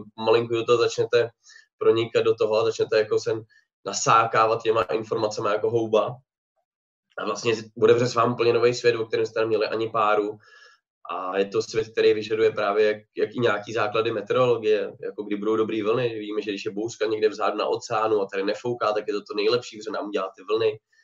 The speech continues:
A, takže je to, je to vlastně úplně nový svět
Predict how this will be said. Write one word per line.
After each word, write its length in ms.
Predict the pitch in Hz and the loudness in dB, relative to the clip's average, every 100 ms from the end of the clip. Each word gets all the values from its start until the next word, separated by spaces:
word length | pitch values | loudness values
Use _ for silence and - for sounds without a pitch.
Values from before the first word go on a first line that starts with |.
| _ _ _ _ _ - | _ _ _ _ _ -12
A, 320 | 92 92 92 92 | -6 -4 -4 -4
takže 200 | 120 120 | -2 2
je 120 | 120 | 2
to, 260 | 120 123 120 - | 4 0 0 -4
je 60 | |
to 120 | 117 120 | 0 0
vlastně 240 | 120 127 | 0 0
úplně 200 | 120 123 | 0 0
nový 220 | 120 123 | 2 0
svět 320 | 127 107 110 | -2 -4 -4